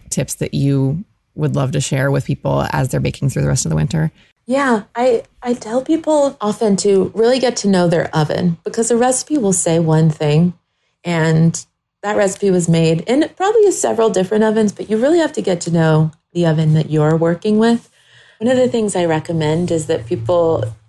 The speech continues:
Speaker 2: test for hot spots in their oven. I test for hot spots in my oven with slices of white bread, like sandwich white bread, and I, I'll place six slices across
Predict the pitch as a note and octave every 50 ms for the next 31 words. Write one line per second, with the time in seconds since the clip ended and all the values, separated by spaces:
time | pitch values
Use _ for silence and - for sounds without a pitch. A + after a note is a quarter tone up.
0 | _ _ _ _ - - F#3+ E3+ E3+ - - - - D#3+ D3+ - - E3+ - -
1 | - - - G#3+ G#3 G#3 G#3 - - - G3+ G3+ G#3 G3+ G3 - - G3 F#3+ F#3
2 | F#3+ F#3+ F#3 F#3 F#3 F#3+ F#3+ F#3 - _ _ _ _ _ _ - F3 F3+ F3+ -
3 | - D4+ D4+ - - - - E3 - D#3 - - - - E3 E3+ E3 - F#3 F3+
4 | F3 F3+ F3+ F3+ - F3+ E3+ F#3 F#3+ F#3 E3+ D#3 D3 D3+ - _ _ _ _ _
5 | _ _ - - E3 D#3+ D#3+ D#3 - F#3+ F3+ - E3 D#3 D3+ D3+ - _ _ _
6 | - D3+ D3+ F3+ - - G3+ G3+ G#3+ A#3 A#3+ A#3+ A#3 - F3 D3+ D#3 - - _
7 | _ _ - - - D#3+ D#3 D#3+ D#3 F3 F3 E3+ - - - _ _ E3 D#3 -
8 | - - F#3+ F#3+ F#3+ G3+ G3 - _ _ _ _ _ _ _ _ _ _ _ -
9 | E3 E3 D#3+ D#3 D3+ D#3 - D#3 D#3+ D#3 - - F3+ F3+ E3 D#3+ - - - _
10 | - - F#3 F#3 - - - - D#3+ D#3 D3+ D3+ D#3 - F3+ F3 F3 E3+ - -
11 | D#3 D#3 - E3+ D#3 D3 D3 D3 - - - - -